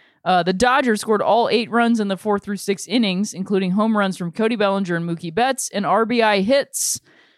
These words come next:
from Max Muncy, Will Smith, Kike Hernandez, and Chris Taylor. Um, specifically that offense that I saw in the four through the six innings,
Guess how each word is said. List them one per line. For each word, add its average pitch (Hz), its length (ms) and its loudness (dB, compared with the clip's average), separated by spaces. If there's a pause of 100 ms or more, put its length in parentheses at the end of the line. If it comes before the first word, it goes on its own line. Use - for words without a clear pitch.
(120)
from 190 140 -2
Max 226 240 0
Muncy, 240 400 0
Will 226 240 2
Smith, 233 480 -2
Kike 233 400 0
Hernandez, 180 560 -2
and 190 260 -6
Chris 180 320 -8 (100)
Taylor. 202 560 -6 (760)
Um, 202 380 2 (540)
specifically 330 720 -4
that 240 220 2
offense 214 680 0
that 190 160 -2
I 180 100 4
saw 180 420 2
in 175 140 -2
the 170 100 -2
four 185 200 -2
through 185 160 -4
the 160 80 -8
six - 300 -10
innings, 160 720 -6